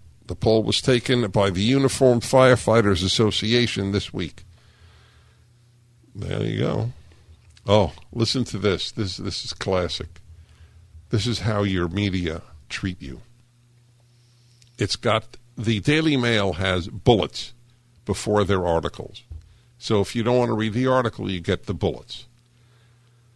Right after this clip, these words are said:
So I read to you, uh, two bullets. Third bullet, there are, there are six.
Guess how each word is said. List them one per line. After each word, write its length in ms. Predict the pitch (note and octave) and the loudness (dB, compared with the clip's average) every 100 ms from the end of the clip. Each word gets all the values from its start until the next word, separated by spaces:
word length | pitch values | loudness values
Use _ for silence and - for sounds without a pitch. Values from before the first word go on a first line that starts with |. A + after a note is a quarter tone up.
| _ _ _ | _ _ _
So 260 | - A#2+ | 2 6
I 80 | A2+ | 6
read 240 | A#2+ D#3+ - | 6 4 2
to 100 | D3 | 0
you, 220 | B2+ A#2+ - - | 2 0 -4 -2
uh, 100 | G#2+ | 0
two 200 | - D3 | 2 2
bullets. 400 | G#2 E2+ D#2+ - | 4 2 0 -10
Third 360 | - D3 D3 G#2+ | 2 4 4 2
bullet, 280 | E2 G1+ - - _ _ _ _ | 0 0 -16 -20 _ _ _ _
there 200 | G#2+ G2 | -2 0
are, 60 | F#2+ | -2
there 300 | A2+ G2+ F#2 | 0 0 0
are 60 | |
six. 540 | - - F#2 - - | 0 -2 -2 -6 -12